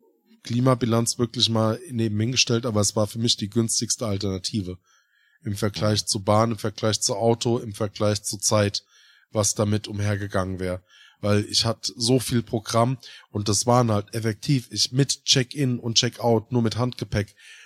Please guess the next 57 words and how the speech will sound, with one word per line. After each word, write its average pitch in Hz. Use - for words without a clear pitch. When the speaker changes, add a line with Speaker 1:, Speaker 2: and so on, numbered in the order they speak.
Speaker 1:
hat 123
das -
Ganze 120
halt 107
echt -
nur 123
eine 107
Stunde 113
zehn 107
gedauert. 101
Ich -
bin 131
Speaker 2:
Ja. 120
Speaker 1:
mit, 120
mit, 120
die, 113
mit 123
Taxi 160
an 120
den 113
Flughafen, 160
bin 139
da 123
durchmarschiert 180
in 139
den 127
Flieger 165
und 135
dann 135
habt -
ihr 143
mich 139
abgeholt, 95
ne? 143
Das 120
ist 120
so. 131
Speaker 2:
Also 98
Steffen 98
und 92
ich 82
haben 82
schon 80
ziemlich 98
lange 85
am 76
Flughafen 80
gewartet, 80
bis -
du -
endlich 78
mal 73
deinen 73
scheiß -
Koffer 90
hattest 69
da. 69